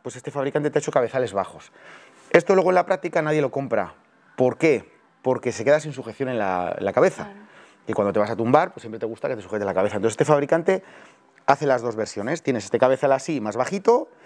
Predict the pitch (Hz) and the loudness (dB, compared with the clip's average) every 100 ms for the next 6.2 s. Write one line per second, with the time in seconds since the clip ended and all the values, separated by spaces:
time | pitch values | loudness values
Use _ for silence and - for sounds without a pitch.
0 | - - _ 127 151 135 - 156 147 147 | -20 -20 _ 0 2 2 2 0 2 0
1 | 113 156 147 160 170 175 226 269 _ _ | 4 2 4 2 2 0 0 -2 _ _
2 | _ _ _ - 214 190 202 381 - - | _ _ _ -14 -12 -8 -8 -8 -16 -20
3 | _ _ - - 123 123 139 143 151 170 | _ _ -20 -4 2 4 6 4 0 -4
4 | 165 135 113 95 104 123 117 82 80 - | -4 -4 -4 -8 -10 -4 -4 -4 -8 -10
5 | - - 90 107 117 135 151 160 151 170 | -18 -14 -4 0 0 0 2 0 -2 -4
6 | 185 | -6